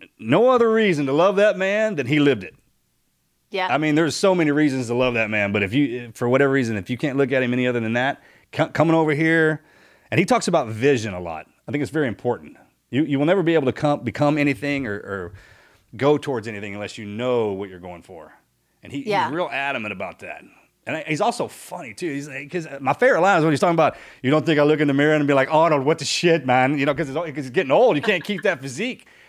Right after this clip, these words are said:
Speaker 1: And I, I, I just, it's, you never think about that. The guy was larger than life to me.
Speaker 2: Yeah.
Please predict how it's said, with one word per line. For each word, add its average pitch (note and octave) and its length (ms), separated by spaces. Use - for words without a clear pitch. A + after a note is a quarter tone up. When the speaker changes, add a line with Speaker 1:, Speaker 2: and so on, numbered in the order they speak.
Speaker 1:
And B2+ 100
I, E3+ 500
I, E3 100
I - 20
just, E3+ 320
it's, - 340
you C3 80
never F3+ 220
think A3 220
about B2+ 260
that. F#2 160
The D3+ 80
guy C4 120
was E3+ 120
larger E3 400
than B2 160
life C#3+ 240
to A2+ 80
me. E2+ 200
Speaker 2:
Yeah. F#3+ 320